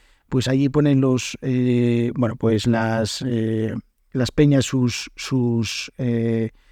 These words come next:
sitios para poder, mm, tomar algo durante las fiestas. La verdad es que es muy interesante. Allí podéis ver obras de teatro, podéis ver conciertos, podéis ver espectáculos culturales, bueno, un poco de todo. Y la verdad es que, mm, Bilbao, como os decía, pues es una ciudad que,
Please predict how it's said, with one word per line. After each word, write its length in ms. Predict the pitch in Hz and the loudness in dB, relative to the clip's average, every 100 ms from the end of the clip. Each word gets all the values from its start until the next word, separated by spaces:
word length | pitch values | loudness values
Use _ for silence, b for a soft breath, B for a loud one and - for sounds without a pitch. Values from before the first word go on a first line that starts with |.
| _ | _
sitios 300 | - 151 147 | -2 0 2
para 180 | - 139 | 0 -2
poder, 400 | 127 139 143 135 | 0 0 0 -2
mm, 300 | - 131 123 120 | -8 -12 -12 -2
tomar 260 | 139 139 143 | 0 2 2
algo 240 | 147 143 | 0 0
durante 240 | 139 127 | 0 0
las 140 | 127 - | -2 0
fiestas. 340 | 175 - 175 | 0 2 2
La 60 | 156 | 2
verdad 180 | 135 160 | 2 0
es 80 | - | 0
que 240 | 170 151 | 0 0
es 160 | 151 - 151 | -4 -6 -2
muy 360 | 160 185 185 | 2 4 4
interesante. 640 | 165 139 135 160 160 170 165 b b - | 4 2 0 0 0 0 -2 b b -2
Allí 280 | 151 175 170 | 2 4 2
podéis 500 | _ 160 151 160 143 | _ 0 2 2 4
ver 300 | 160 147 - - | 2 2 -4 -4
obras 320 | 160 147 135 | 0 0 0
de 80 | 127 | 0
teatro, 420 | 139 139 147 127 | 2 2 0 0
podéis 240 | 131 131 | 0 0
ver 160 | 139 123 | 0 -2
conciertos, 640 | 120 107 147 127 143 - | -4 0 0 2 -2 -2
podéis 240 | 127 127 | -2 0
ver 240 | 127 131 - - 147 | 0 -2 -4 -10 -6
espectáculos 640 | 123 139 117 143 131 120 | -4 -4 -2 0 0 -2
culturales, 540 | - 123 143 147 143 127 | -6 0 2 2 0 0
bueno, 180 | 123 | -2
un 60 | 120 | -2
poco 200 | 135 135 | -2 0
de 100 | 127 | 2
todo. 320 | 185 196 185 B B B 143 | 2 2 0 B B B 0
Y 80 | |
la 80 | 151 | 2
verdad 160 | 151 151 | 2 0
es 80 | - | 2
que, 340 | 175 170 - _ | 2 2 -2 _
mm, 680 | 151 139 139 135 131 127 120 | -4 0 0 0 0 -2 -2
Bilbao, 460 | 131 139 160 170 - | -2 2 4 4 0
como 180 | 143 147 | -2 0
os 40 | |
decía, 320 | 139 - 170 | 0 4 2
pues 160 | 147 139 | 4 0
es 140 | 143 | 2
una 220 | 151 147 143 | 2 2 2
ciudad 340 | 143 151 156 | 2 2 2
que, 360 | - 135 120 | 0 -2 -2